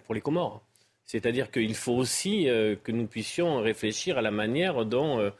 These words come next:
pour, euh, ces peuples, et certains disent même ce peuple, euh, les choses évoluent dans la bonne direction. Parce que le niveau de misère est tel,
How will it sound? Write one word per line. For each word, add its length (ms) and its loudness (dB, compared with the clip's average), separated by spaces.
pour, 260 2
euh, 500 4
ces 240 0
peuples, 380 0
et 40 -2
certains 360 -2
disent 280 -2
même 260 0
ce 400 2
peuple, 500 -2
euh, 300 4
les 140 4
choses 360 2
évoluent 420 2
dans 100 2
la 60 2
bonne 180 2
direction. 440 0
Parce 180 0
que 80 2
le 100 2
niveau 280 2
de 100 2
misère 520 4
est 160 -2
tel, 340 0